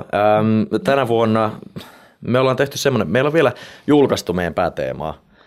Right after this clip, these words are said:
ja me yleensä tehdään se vasta vähän, vähän myöhemmin, mutta voin antaa semmoisen pienen kurkistuksen, että tota,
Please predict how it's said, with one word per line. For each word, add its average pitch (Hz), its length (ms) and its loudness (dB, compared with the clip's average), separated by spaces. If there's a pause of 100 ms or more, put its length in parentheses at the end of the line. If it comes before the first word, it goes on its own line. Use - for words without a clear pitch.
(140)
ja 87 120 -2
me 85 120 -4
yleensä 92 280 -2
tehdään 90 220 -4
se 80 60 -10
vasta 82 260 -6
vähän, 80 380 -4
vähän 104 160 -2
myöhemmin, 98 480 0
mutta 87 600 -2
voin 87 200 0
antaa 87 220 -2
semmoisen 90 320 -10
pienen 90 440 -2 (420)
kurkistuksen, 82 760 -4
että - 260 -14
tota, 73 500 -8